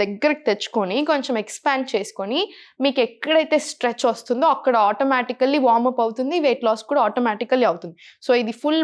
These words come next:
బాడీకి కూడా చాలా చాలా బాగా పనిచేస్తుంది. మీకు థై ఫ్యాట్, అప్పర్ బెల్లీ, లోవర్ బెల్లీ ఏం ఉండదు, ఇంకా ఫుల్ బెల్లీ ఫ్యాట్ అంతా కరగడం స్టార్ట్ అవుతుంది. ఇప్పుడు ఇలా రెండు చేతులు ఉన్నాయా? Slowly ఇలా పెట్టుకొని ఇలా పుష్ చేసుకోండి. మీకు అక్కడ స్ట్రెచ్ వస్తుంది చూసారా? ఎంత వీలైతే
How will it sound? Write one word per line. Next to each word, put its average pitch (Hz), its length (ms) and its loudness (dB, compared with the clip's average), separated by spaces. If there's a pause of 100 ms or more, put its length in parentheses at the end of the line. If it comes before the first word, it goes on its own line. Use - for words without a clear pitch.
బాడీకి 226 480 0
కూడా 294 220 -2
చాలా 214 320 0
చాలా 226 240 0
బాగా 196 180 0
పనిచేస్తుంది. 175 600 -8
మీకు 185 120 -6 (120)
థై 202 120 2 (140)
ఫ్యాట్, 208 260 2 (380)
అప్పర్ 320 300 0
బెల్లీ, 320 260 4
లోవర్ 277 280 4
బెల్లీ 277 260 2
ఏం 277 160 0
ఉండదు, 247 280 4
ఇంకా 196 200 -6
ఫుల్ 254 260 2
బెల్లీ 247 260 0
ఫ్యాట్ 254 200 0
అంతా 254 200 0 (180)
కరగడం 240 400 2
స్టార్ట్ 202 300 0
అవుతుంది. 170 280 -8 (360)
ఇప్పుడు 247 200 2
ఇలా 254 100 6 (120)
రెండు 277 280 2
చేతులు 269 300 4
ఉన్నాయా? 262 240 2 (520)
Slowly 277 380 6
ఇలా 254 180 4
పెట్టుకొని 339 320 -2
ఇలా 269 200 2
పుష్ 240 260 0
చేసుకోండి. 196 420 -2
మీకు 247 140 0
అక్కడ 247 140 0 (100)
స్ట్రెచ్ 285 340 2
వస్తుంది 254 260 -6
చూసారా? 262 220 0 (120)
ఎంత 269 180 -2 (100)
వీలైతే 254 340 -2